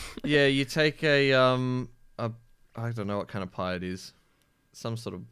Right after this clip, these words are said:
Speaker 2: a
Speaker 1: A
Speaker 2: pork,
Speaker 1: Wigan.
Speaker 2: a pork
Speaker 1: Oh,
Speaker 2: pie,
Speaker 1: pork.
Speaker 2: and you chuck that between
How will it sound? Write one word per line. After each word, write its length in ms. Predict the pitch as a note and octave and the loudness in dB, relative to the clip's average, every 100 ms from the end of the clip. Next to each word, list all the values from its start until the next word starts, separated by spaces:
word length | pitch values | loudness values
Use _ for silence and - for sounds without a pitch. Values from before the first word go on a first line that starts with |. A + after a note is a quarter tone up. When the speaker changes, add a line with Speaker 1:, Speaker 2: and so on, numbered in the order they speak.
| _ _ - | _ _ -4
Speaker 2:
a 40 | |
Speaker 1:
A 20 | |
Speaker 2:
pork, 80 | G3+ | 2
Speaker 1:
Wigan. 340 | F#3+ C#3 F#3 | 4 4 2
Speaker 2:
a 60 | A#2+ | -4
pork 280 | A#2 F3+ F3 F#3 | 2 2 2 4
Speaker 1:
Oh, 40 | |
Speaker 2:
pie, 340 | G3+ G#2 G2+ | 6 6 4
Speaker 1:
pork. 300 | G3+ F#3 - - _ _ _ | 0 -4 -8 -20 _ _ _
Speaker 2:
and 200 | B2+ B2 | 0 2
you 120 | A#2 A#2 | 2 0
chuck 380 | - D3+ - | 2 2 2
that 400 | C#3 A#2+ - C3 | 2 2 0 -6
between 580 | C3 A#2+ C3 A#2 A#2 A2+ | -6 -2 0 2 2 0